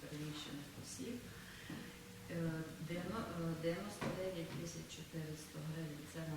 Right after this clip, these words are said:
виконання заходів програми по податковій інспекції.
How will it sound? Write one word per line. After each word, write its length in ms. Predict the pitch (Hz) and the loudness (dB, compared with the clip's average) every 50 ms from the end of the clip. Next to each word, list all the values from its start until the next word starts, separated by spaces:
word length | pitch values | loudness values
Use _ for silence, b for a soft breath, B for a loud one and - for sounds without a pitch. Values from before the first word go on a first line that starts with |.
| 151 | 0
виконання 600 | 151 151 151 156 156 160 160 156 151 151 151 151 151 147 151 151 147 156 | -2 -2 -2 -2 0 0 2 2 2 2 2 0 0 0 -2 -4 -2 -2
заходів 440 | 151 151 - - - 156 147 147 143 - - | -2 -2 -2 -4 -6 -4 -4 -4 -6 -4 -6
програми 440 | 151 147 - - - - 143 - - - - - | -6 -6 -4 -4 -4 -4 -4 -4 -6 -6 -6 -6
по 80 | - - - - - - - - | -6 -6 -6 -6 -6 -6 -4 -2
податковій 760 | 156 147 156 156 151 - - - 139 - 208 220 226 226 226 220 - - - - - - - | 0 0 0 0 0 -2 -4 -2 -2 -2 0 0 -2 -2 -2 -4 -4 -6 -6 -6 -6 -6 -6
інспекції. 680 | - - - - 190 196 202 196 - - 190 185 185 | -6 -6 -6 -4 -4 -4 -4 -4 -6 -4 -4 -2 0